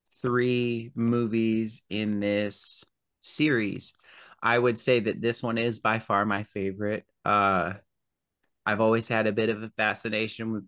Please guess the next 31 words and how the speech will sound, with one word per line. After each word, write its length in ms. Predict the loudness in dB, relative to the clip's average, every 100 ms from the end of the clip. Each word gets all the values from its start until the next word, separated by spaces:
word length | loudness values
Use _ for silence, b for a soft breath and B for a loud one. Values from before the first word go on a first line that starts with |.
| _
with 260 | -6 -6 -4
D 180 | -2 2
I 120 | 0
D 300 | 0 0 0
or 100 | 0
multiple 360 | -2 -4 -6 -8
personality 760 | -4 -4 -2 -4 -2 -2 -4 -4
disorder. 600 | -4 -2 -4 -4 -8 -12 -6
Give 200 | -2 0
it 180 | 0 -4 -2
definitely 1000 | -2 -2 -8 -10 -8 -6 -4 -2 -4 -6
a, 720 | -2 0 0 0 -2 -2 -6 -10 _ _ -4
I'm 120 | -2
probably 240 | 2 2
gonna 120 | 2 0
give 140 | 0
this 160 | -2 -6
one 100 | -4
a 40 |
five 260 | 0 2 4
out 140 | 2
of 80 | 2
five 380 | 0 2 -2 -6
'cause 220 | -10 -4
it's 180 | -4 0
one 100 | 0
of 60 | 2
my 160 | 2
all-time 380 | 2 0 -2 -4
favorite 360 | -2 -2 -2 -4
films. 520 | -4 -2 -4 -8 -12